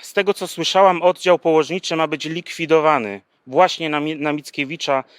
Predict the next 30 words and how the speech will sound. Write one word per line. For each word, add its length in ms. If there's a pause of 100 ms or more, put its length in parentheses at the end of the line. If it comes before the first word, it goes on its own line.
(120)
z 120
racji 320
pustych 440
łóżek". 460 (1000)
Wobec 280
tych 120
komentarzy 640
i 60
wobec 280
tego 220
ostatniego 720
w 80
dniu 140
dzisiejszym 540
wystąpimy 600
do 120
dyrektora, 680
mm, 540
miejskiego 400
szpitala 520 (400)
z 80
zapytaniem, 840 (300)
e, 240
kiedy, 680 (320)
e, 160
planowana 500
jest 180
likwidacja 800
tego 460
oddziału. 580